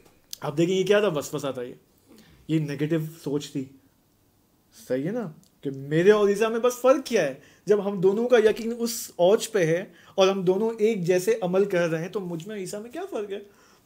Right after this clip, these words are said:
فوراً جیسے یہ وسوسہ آیا، پانی کے نیچے۔ پھر حضرت عیسیٰ نے اس کو بلا کر پانی سے اٹھا لیا۔ <laughs> ٹھیک ہے، تو آپ دیکھیں ان اسماء کے اندر اس قدر انرجی ہے، اس قدر طاقت ہے۔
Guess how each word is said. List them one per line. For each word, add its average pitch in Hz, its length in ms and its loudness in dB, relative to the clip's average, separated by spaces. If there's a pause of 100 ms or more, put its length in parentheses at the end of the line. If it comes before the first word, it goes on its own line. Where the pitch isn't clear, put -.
فوراً 202 480 -2
جیسے 180 300 -2
یہ 202 80 2
وسوسہ 196 420 -4
آیا، 196 360 0 (1200)
پانی 131 240 -14
کے 123 160 -16
نیچے۔ 123 180 -10
پھر 208 200 -4
حضرت 196 200 -2
عیسیٰ 185 220 -6
نے 208 60 -6
اس 185 120 -6
کو 208 100 -6
بلا 139 200 -6
کر 156 160 -12 (320)
پانی 131 200 -14
سے - 120 -10
اٹھا - 260 -10
لیا۔ 151 320 -6 (200)
<laughs> 208 200 -12
ٹھیک 160 220 -10
ہے، 196 80 -4 (460)
تو 190 80 0
آپ 180 140 0
دیکھیں 214 240 -2 (540)
ان 196 180 -6 (220)
اسماء 160 520 -6 (100)
کے 202 160 -2
اندر 196 160 -4 (120)
اس 233 320 -4
قدر 185 320 0 (180)
انرجی 147 600 -4
ہے، - 180 -16 (1300)
اس - 220 -12
قدر 151 280 -8
طاقت 120 480 -16
ہے۔ 113 40 -18